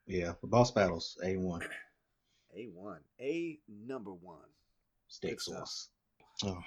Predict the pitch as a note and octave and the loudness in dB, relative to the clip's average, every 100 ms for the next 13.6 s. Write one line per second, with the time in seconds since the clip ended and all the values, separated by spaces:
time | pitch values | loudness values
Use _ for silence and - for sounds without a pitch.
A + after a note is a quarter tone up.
0 | - - - _ - A#2 - F#3 E3+ D#3+ | -14 -18 -20 _ -10 0 2 6 6 8
1 | C3 A#2 B2+ B2 B2 A#2+ A#2+ A2 F#2 - | 6 10 10 10 6 4 4 2 0 -2
2 | C#3+ G#2+ - - - - _ _ _ _ | -4 -4 -6 -8 -10 -10 _ _ _ _
3 | _ _ _ _ - C4+ G#3+ D4+ A#3+ A#3 | _ _ _ _ -14 -10 -8 -8 -8 -10
4 | - _ F3 A#3 F3 F3 _ _ _ _ | -12 _ -14 -10 -10 -12 _ _ _ _
5 | - C#3+ D#3+ D#3+ - D3+ D3+ D3+ D#3+ D#3+ | -18 -14 -14 -12 -8 -6 -6 -8 -10 -10
6 | E3+ D#3 D3+ F3 _ _ _ _ D#3+ D#3 | -6 -4 -4 -6 _ _ _ _ -8 -4
7 | C#3 A#2+ G2 G#2+ F#2 E2+ F2+ E2+ - _ | -2 -4 -8 -4 -6 -6 -12 -14 -20 _
8 | _ - G#2 B2+ - C3 B2 A2+ A2+ - | _ 4 8 10 10 10 12 10 6 6
9 | G#2 G#2 G2+ - G#2+ G#2+ G#2 G2+ F#2 E2+ | 4 6 2 6 10 10 8 2 0 2
10 | G#2+ G#2 - F2 E2+ _ - - _ - | 4 6 4 0 -6 _ -20 -20 _ 2
11 | G#2+ F#2 G#2 F#2 G2 F2+ F2 E2+ - - | 4 8 6 6 4 4 0 -4 -6 -18
12 | _ G2+ C3 B2+ F2 E2+ F2+ G2 F#2+ F#2+ | _ 10 12 12 6 -2 0 0 2 2
13 | - G2+ G2 F2 F2 | 6 8 8 6 0